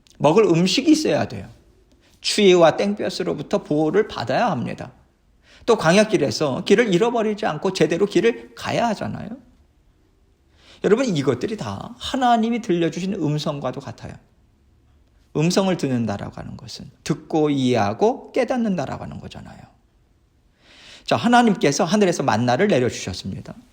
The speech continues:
그러면 이것을 통해서 이스라엘 백성들이 무엇을 들어야 합니까? "하나님이 내 필요를 들어 채워주셨네. 아, 내가 살아가는데 이것이 필요하다라고 하는 것은, 것을 하나님은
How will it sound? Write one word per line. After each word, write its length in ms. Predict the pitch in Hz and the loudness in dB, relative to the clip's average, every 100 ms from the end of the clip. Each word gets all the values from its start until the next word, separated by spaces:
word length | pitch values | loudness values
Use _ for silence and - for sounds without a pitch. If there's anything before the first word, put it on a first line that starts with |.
| _ _ _ _ | _ _ _ _
그러면 360 | - 202 233 175 | 2 4 4 4
이것을 420 | 170 220 208 226 | 4 2 2 -2
통해서 500 | - 226 214 202 247 | 0 2 2 4 2
이스라엘 380 | 233 185 202 185 | 2 0 2 2
백성들이 380 | 180 165 156 160 | 2 0 -2 0
무엇을 800 | 127 135 175 202 190 202 208 190 | 0 4 6 6 6 4 2 2
들어야 360 | 151 151 135 | 2 4 4
합니까? 580 | 139 143 - 226 339 - _ _ _ _ _ _ _ _ - - - | 2 -4 -2 -2 -4 -16 _ _ _ _ _ _ _ _ -20 -20 -10
"하나님이 580 | - 302 285 277 269 269 | 0 4 6 4 2 4
내 140 | 226 | 2
필요를 400 | 220 220 226 226 | 2 -4 -4 -4
들어 260 | - 240 226 | -4 -4 -6
채워주셨네. 1200 | - - 359 269 - 170 185 190 - 190 170 - _ _ _ - - | -6 -2 0 -2 -6 -4 -4 -4 -4 -6 -8 -14 _ _ _ -6 0
아, 160 | 135 | 2
내가 240 | 170 202 254 | 4 4 2
살아가는데 840 | - 294 277 226 196 202 214 - - | 0 -4 -2 -2 0 0 -2 -4 -2
이것이 320 | 165 180 214 | 2 2 0
필요하다라고 600 | - - 269 233 226 190 | -4 -2 0 0 0 -2
하는 160 | 175 165 | -4 -4
것은, 460 | 151 254 302 - _ _ _ _ _ | -4 -6 -10 -14 _ _ _ _ _
것을 480 | - 139 196 143 - - - | 0 4 4 4 -2 -12 -12
하나님은 680 | - 262 226 202 202 240 | 0 4 4 6 4 4